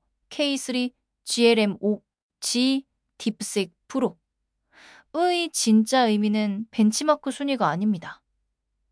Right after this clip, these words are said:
자체 호스팅 가능한 프론티어급 모델이 처음으로 손에 들어왔다는 점입니다. 데이터 주권이 필요한 규제 산업.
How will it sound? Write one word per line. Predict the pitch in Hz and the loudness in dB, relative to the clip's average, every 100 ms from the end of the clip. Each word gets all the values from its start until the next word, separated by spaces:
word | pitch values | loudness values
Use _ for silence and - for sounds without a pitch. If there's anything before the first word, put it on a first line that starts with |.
| _ _ _ _ _ - | _ _ _ _ _ -4
자체 | 247 220 339 | -4 0 2
호스팅 | 339 330 - 339 | 2 0 -4 0
가능한 | 254 240 240 233 226 | 2 2 2 2 0
프론티어급 | 330 330 330 - 294 277 262 | 2 0 0 0 0 0 -2
모델이 | 214 185 220 208 190 | -2 0 -2 -2 -4
처음으로 | - 359 370 349 285 247 247 _ - | 2 6 6 4 0 0 -2 _ -8
손에 | - 381 381 | -4 0 0
들어왔다는 | - 233 277 294 277 254 226 | 0 4 4 4 0 0 0
점입니다. | 196 196 175 156 - _ _ _ 196 196 | -2 -4 -6 -10 -18 _ _ _ -6 -4
데이터 | - 214 247 - 269 240 | 0 2 2 0 0 2
주권이 | 240 - - 220 208 208 | 0 -6 -2 0 0 -2
필요한 | - 285 269 233 220 208 202 - | -4 0 2 2 2 -2 -6 -8
규제 | - 190 208 | -10 -2 -2
산업. | 202 254 214 - | 0 -2 -2 -6